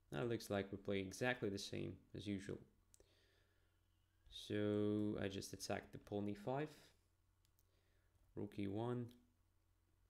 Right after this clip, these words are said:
Now, as far as I remember, as far as I remember, I just played f six, undermining this e five, which is possible. Why not? Here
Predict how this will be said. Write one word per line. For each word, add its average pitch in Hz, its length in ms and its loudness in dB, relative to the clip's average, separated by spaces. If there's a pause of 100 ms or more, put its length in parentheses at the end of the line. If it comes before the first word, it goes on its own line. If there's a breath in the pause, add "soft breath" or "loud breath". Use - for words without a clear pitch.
(640)
Now, 139 140 2
as 135 100 2
far 123 160 4
as 104 100 6
I 107 40 4
remember, 101 400 2 (180)
as - 180 -8
far 120 200 6
as 101 100 6
I 101 60 6
remember, 101 400 4
I 95 40 2
just - 280 -6
played 101 200 2
f 98 140 0
six, - 460 -4 (1300 soft breath)
undermining 101 600 2
this 95 260 -4
e 110 120 -4
five, - 340 -2 (3000)
which 330 160 -2
is 101 100 0
possible. 104 460 -4
Why 95 160 2
not? 110 340 -2 (2000 soft breath)
Here 107 580 4